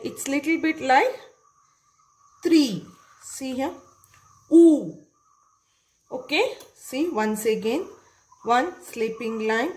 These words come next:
Start from here. And U. This is small letter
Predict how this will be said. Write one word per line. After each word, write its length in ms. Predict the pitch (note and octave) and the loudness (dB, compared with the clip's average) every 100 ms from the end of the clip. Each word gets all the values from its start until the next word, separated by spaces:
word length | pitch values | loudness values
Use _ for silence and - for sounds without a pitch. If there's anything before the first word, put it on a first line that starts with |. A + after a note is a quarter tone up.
| - - | -14 -20
Start 440 | - A3+ A3 - | -8 -4 -4 -4
from 260 | A3+ A3+ G#3+ | -6 -4 -4
here. 340 | G#3+ A3 E4+ - - _ _ _ _ _ - | -2 -2 -2 -6 -20 _ _ _ _ _ -6
And 200 | A3+ G4 - - - _ _ _ - | -2 -2 -4 -12 -20 _ _ _ 4
U. 500 | D#4+ C4 F#3 D3+ - _ _ _ - | 6 6 0 -8 -16 _ _ _ -16
This 200 | A#3+ B3+ | -12 -2
is 340 | G#4 - - - | 0 0 -6 -16
small 400 | - A#3+ A#3 A3+ | -8 0 0 2
letter 380 | G#3+ - C4+ | 0 0 2